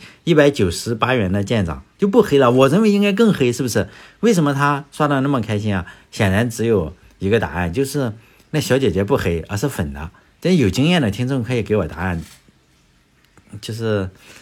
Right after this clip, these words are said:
问到底是黑的还是粉的，是不是？我相信微软不够黑，是吗？不是特别黑，是不是那些小姐姐特别粉？我也不知道哈，就是不想当，不想当机长哈，不想当机长的程序员不是好舰长。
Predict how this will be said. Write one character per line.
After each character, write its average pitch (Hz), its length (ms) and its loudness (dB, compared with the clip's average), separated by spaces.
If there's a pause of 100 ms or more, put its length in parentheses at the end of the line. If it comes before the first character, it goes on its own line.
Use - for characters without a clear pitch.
(460)
问 123 240 0
到 127 120 2
底 98 120 -2
是 104 140 -6
黑 107 180 -2
的 107 100 2
还 87 100 -4
是 90 80 -6
粉 85 280 -8
的， 76 100 -12
是 82 80 -12
不 85 80 -10
是？ 82 160 -10
我 92 180 0
相 117 200 0
信 117 340 -4
微 98 100 0
软 95 220 -2
不 85 100 -8
够 104 140 2
黑， 95 220 -4
是 104 100 -6
吗？ 92 180 -4 (920)
不 - 100 -8
是 113 120 -4
特 117 180 -6
别 80 140 -4
黑， 78 180 -10 (380)
是 - 80 -6
不 127 80 -2
是 113 80 -4
那 123 120 0
些 117 80 0
小 104 160 -2
姐 95 120 -2
姐 76 100 -8
特 107 160 -6
别 98 100 0
粉？ 90 220 -8 (140)
我 82 80 -8
也 82 100 -6
不 76 100 -14
知 95 140 -8
道 110 140 0
哈， - 180 -10 (340)
就 120 140 -10
是 117 60 -2
不 107 120 -2
想 107 260 -2
当， 113 340 -2 (840)
不 240 100 4
想 120 220 2
当 120 320 2 (960)
机 208 220 -2
长 - 260 0
哈， 98 220 -2
不 80 160 -4
想 95 180 -4
当 107 180 0
机 147 220 -4
长 85 180 -2
的 90 200 -2
程 98 200 -4
序 98 140 -6
员 82 160 -4
不 85 100 -8
是 104 80 -6
好 110 200 -8
舰 85 240 -8
长。 - 100 -18